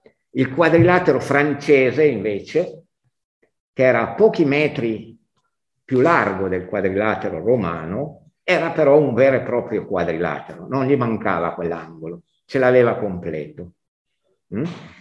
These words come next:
E nei quattro angoli della città di Torino aveva delle forme a picche che servivano per frangere le cannonate. Su questa forma a picche i Savoia fanno costruire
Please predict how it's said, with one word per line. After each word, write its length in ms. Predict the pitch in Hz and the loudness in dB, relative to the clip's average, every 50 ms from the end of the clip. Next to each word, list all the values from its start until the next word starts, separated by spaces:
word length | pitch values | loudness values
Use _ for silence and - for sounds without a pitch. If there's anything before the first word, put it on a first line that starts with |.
| - _ _ - | -20 _ _ 0
E 220 | - 175 185 175 | 4 6 6 6
nei 280 | 127 127 123 110 92 - | 6 4 2 0 0 0
quattro 360 | - 170 160 - - 131 127 | 0 0 0 0 0 0 2
angoli 460 | 127 143 143 143 131 113 110 107 104 | 2 2 2 0 0 -2 -2 -2 -2
della 220 | 95 101 98 95 92 | -2 -4 -4 -6 -6
città 240 | - - - 139 131 | -8 -4 0 2 2
di 160 | 120 120 127 | 2 2 0
Torino 540 | 123 190 190 160 127 147 196 226 233 220 - | 0 0 0 0 0 -2 -2 -4 -8 -8 -6
aveva 840 | - 151 147 143 123 120 101 98 98 90 98 147 185 - - - - _ _ _ _ _ | -4 -2 -2 2 2 4 4 4 2 2 0 -2 -2 -4 -8 -14 -18 _ _ _ _ _
delle 280 | - - 123 127 131 120 | -4 0 2 2 2 2
forme 540 | - - 165 170 165 143 120 113 117 117 | 2 4 6 6 6 6 2 -2 -2 -2
a 120 | 110 110 110 | -4 -4 -4
picche 1000 | - 139 139 131 - - - - - - 147 175 208 - - - - - - _ _ _ _ _ _ _ _ _ _ _ _ _ _ _ _ _ _ _ _ | 0 2 2 2 2 -2 -6 -6 0 2 4 4 2 0 -6 -10 -14 -18 -20 _ _ _ _ _ _ _ _ _ _ _ _ _ _ _ _ _ _ _ _
che 140 | _ - 151 | _ 0 0
servivano 600 | 151 - - 208 185 175 165 156 160 190 190 180 | 2 4 4 4 4 4 2 2 2 2 0 -2
per 160 | - 180 170 | -2 -4 -8
frangere 540 | - - 123 110 110 117 120 107 123 117 117 | -6 -6 -4 -4 -4 -4 -4 -4 -2 -2 0
le 100 | 113 104 | -2 -2
cannonate. 840 | 127 - 98 95 92 92 87 80 73 73 73 - - 78 78 - _ _ _ _ _ _ _ _ _ _ _ _ _ _ _ _ _ _ _ _ _ _ _ _ _ _ _ _ _ _ _ | -4 -4 -6 -6 -6 -6 -8 -10 -12 -14 -16 -16 -16 -16 -16 -16 _ _ _ _ _ _ _ _ _ _ _ _ _ _ _ _ _ _ _ _ _ _ _ _ _ _ _ _ _ _ _
Su 420 | - - - - 160 175 165 - | -18 -14 -4 2 4 4 4 4
questa 420 | - 160 165 175 170 - - 139 | 4 4 4 4 4 0 -4 -4
forma 460 | 117 - - 180 160 135 127 127 156 190 | -4 0 2 4 4 4 2 0 0 -2
a 120 | 208 - | -2 -2
picche 600 | - 175 160 160 - - - 220 220 - - - - | 0 0 0 0 -2 -4 -2 -2 -2 -4 -8 -8 -8
i 80 | 123 | -8
Savoia 580 | 120 - - 185 156 110 85 82 85 104 123 127 | -6 -4 -2 -2 0 0 -2 -2 -2 -4 -4 -4
fanno 420 | 123 - - 120 120 120 107 98 | -6 -6 -6 -4 -4 -4 -6 -6
costruire 880 | - 127 110 - - - 160 147 123 95 90 92 110 127 - - - _ | -6 -8 -8 -8 -8 -8 -2 0 0 0 0 0 -2 -4 -6 -8 -16 _